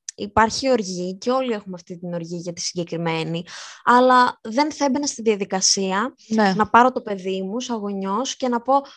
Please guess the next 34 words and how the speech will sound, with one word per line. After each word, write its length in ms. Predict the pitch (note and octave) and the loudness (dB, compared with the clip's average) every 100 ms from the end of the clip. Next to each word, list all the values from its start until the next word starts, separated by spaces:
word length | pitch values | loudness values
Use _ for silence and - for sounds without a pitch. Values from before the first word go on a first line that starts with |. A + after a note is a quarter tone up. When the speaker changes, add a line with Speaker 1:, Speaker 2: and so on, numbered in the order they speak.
| _ | _
Speaker 1:
«Ωραία, 420 | A#3 B3+ A#3+ A#3+ | 0 2 2 0
να 160 | C4 B3+ | -2 0
πάμε 220 | C4 C4 | -2 0
να 100 | C4+ | -2
λιντσάρουμε 480 | B3+ A#3 B3 B3+ B3+ | 0 2 2 2 2
αυτή 180 | B3 | -4
τη 120 | B3+ B3 | -6 0
δολοφόνο». 840 | C4 B3 - B3+ A#3 F#3+ E3 F3 _ _ _ - - - | 2 0 2 4 4 2 -6 -12 _ _ _ -18 -18 -6
Speaker 2:
Να 240 | B3 A3+ | 0 2
μιλήσουμε 500 | A3 A3+ B3+ C#4 F4 F4+ A#3 | 4 4 2 2 0 -4 0
και 120 | C4 | 4
για 100 | A#3+ | 4
αυτό 200 | A3+ C#4+ | 4 0
που 100 | C#4+ | 0
λες 180 | C4 C4 | 2 2
για 100 | C4+ | 2
τη 180 | G#3 - | 0 -2
selfie 240 | A3 A3 A#3 | -2 -2 -4
και 100 | G3 | -4
αυτά, 200 | - - | -2 -2
να 100 | A#3 | 0
μιλήσουμε 360 | A#3 B3+ C#4+ E4+ | 2 2 0 0
και 80 | D#4+ | 2
για 120 | C4 | 2
τη 100 | C4 | 0
βλαχιά 600 | G3 A3 G#3 - A#3+ C4+ | 0 2 2 2 2 2
που 100 | A#3 | 2
έβλεπα, 540 | G#3+ A#3+ B3 G#3 F#3 F3+ | 2 4 2 2 2 0
γιατί 200 | F#3+ A3 | 0 -2
είναι 100 | A3+ | -2
βλαχιά 440 | G#3 G#3 G3 C4 | 0 0 2 2
αυτό 180 | A3 F#3 | 2 2
το 120 | E3+ | 0
πράγμα, 600 | D#3+ F3+ F3 F3+ F3+ A#3 | 2 0 0 2 2 0